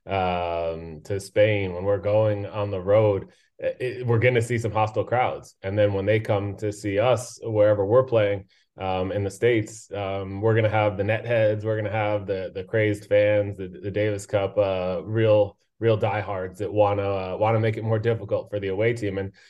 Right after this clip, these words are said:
um, either way, that was, um, that was a ton of fun, and I, I loved, uh, I loved both se-, both sides of that. I loved being on the road, being the underdog. Um, one of my most fun matches was playing in Austria when I had, um,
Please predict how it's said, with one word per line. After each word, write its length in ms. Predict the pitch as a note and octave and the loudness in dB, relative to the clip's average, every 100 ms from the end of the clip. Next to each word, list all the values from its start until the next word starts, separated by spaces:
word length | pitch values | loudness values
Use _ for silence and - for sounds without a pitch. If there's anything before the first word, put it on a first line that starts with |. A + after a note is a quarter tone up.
| - _ | -20 _
um, 300 | G#2 G2 G2 G2 | -2 0 -2 0
either 240 | C#3 B2+ | 4 4
way, 220 | A#2+ A#2 F#2+ | 6 6 6
that 200 | G2 A2 | 2 0
was, 240 | G#2 G2 | -2 0
um, 440 | G2+ G2 G2 F#2+ - _ - | 0 -2 -6 -10 -14 _ 0
that 80 | A#2+ | 4
was 140 | B2+ | 4
a 60 | A#2 | 4
ton 140 | B2+ | 2
of 100 | A2+ | 4
fun, 280 | B2 F#2+ - | 2 0 -6
and 140 | G2+ G2+ | -8 -4
I, 60 | |
I 200 | G2+ G#2 | -4 -2
loved, 380 | G#2+ A2+ A2 G#2 | 2 4 4 2
uh, 300 | G#2+ G#2 F#2 | 0 0 -2
I 80 | G#2+ | 0
loved 260 | A#2+ A#2 | 0 2
both 240 | A#2+ A#2+ A#2 | 2 0 0
se-, 200 | A#2 A2 A2+ | -4 -4 0
both 240 | A2+ A#2 | 0 2
sides 240 | A#2+ A2 F#2 | 2 0 -2
of 60 | |
that. 200 | D#2+ - | -10 -10
I 40 | F#2 | -4
loved 360 | G2 A#2 A2 | 4 4 4
being 180 | A#2 A2 | 4 4
on 100 | G#2+ | 2
the 80 | G2 | 0
road, 480 | G2 G2+ G#2+ G#2+ - | 0 2 2 -2 -4
being 200 | G#2+ G#2 | -2 0
the 80 | G#2 | 0
underdog. 640 | G#2+ G2+ G#2 G#2+ G#2+ - _ _ - | 0 -2 -2 -2 -4 -8 _ _ -12
Um, 320 | F#2+ F#2+ F#2+ | -6 -4 2
one 140 | G2+ G#2+ | 4 4
of 40 | |
my 300 | G2+ G2 F#2+ - _ _ _ A#2+ | 2 0 -4 -6 _ _ _ -6
most 420 | A#2+ A#2+ A2+ - | 2 2 2 4
fun 280 | A#2 G#2+ G#2 | 4 4 2
matches 480 | G#2 G#2+ G#2+ G2 | 0 0 -2 -2
was 220 | G#2 G2 - | -4 -6 0
playing 300 | A2+ A2 G#2 | 4 6 4
in 100 | G2+ | 2
Austria 500 | G#2 - A2+ A2 G#2+ | -2 -2 0 2 2
when 240 | G2+ G2 | 2 0
I 160 | F#2+ G2 | -6 -4
had, 280 | G2+ F#2+ F#2 _ _ - | -2 -4 -6 _ _ -8
um, 760 | F#2+ F#2+ F#2 F2+ F2+ F2 F2+ | -4 -2 0 -2 -6 -10 -14